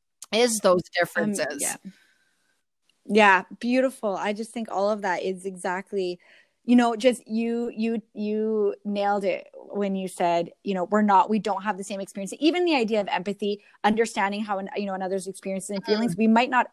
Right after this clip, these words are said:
Speaker 2: ever fully
Speaker 1: Mm-hmm.
Speaker 2: understand it. But the idea of trying and knowing what it
Speaker 1: Yeah.
Speaker 2: feels like for you and just using that
Speaker 1: Mm-hmm.
Speaker 2: to better understand and listen is
Speaker 1: Mm-hmm.
Speaker 2: so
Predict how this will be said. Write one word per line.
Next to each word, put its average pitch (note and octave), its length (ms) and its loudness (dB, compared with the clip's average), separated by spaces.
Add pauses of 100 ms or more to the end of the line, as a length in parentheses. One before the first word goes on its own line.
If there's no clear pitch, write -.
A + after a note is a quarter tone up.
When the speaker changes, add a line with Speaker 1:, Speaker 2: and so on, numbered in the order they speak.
Speaker 2:
ever A3 240 4
fully A#3 460 4
Speaker 1:
Mm-hmm. E4 200 10
Speaker 2:
understand G3 600 4
it. D#3+ 120 -6 (360)
But A3 120 2
the A#3 100 6
idea A3 400 2
of G3 140 -4
trying G3+ 640 -4
and G3 160 -4
knowing G3 340 -4
what G3 140 0
it - 120 -8
Speaker 1:
Yeah. G3 100 4
Speaker 2:
feels F#3+ 200 0
like F#3 160 -4
for G3 180 -4
you G3 500 2
and F3+ 400 0
just F#3+ 240 -2
using G3+ 380 0
that A3+ 420 8
Speaker 1:
Mm-hmm. D#3+ 300 4
Speaker 2:
to - 160 2
better G#3+ 340 6
understand B3 640 0
and C4 80 -4
listen C4+ 320 -4
is A3+ 260 -4
Speaker 1:
Mm-hmm. A#3+ 140 2
Speaker 2:
so G#3+ 480 0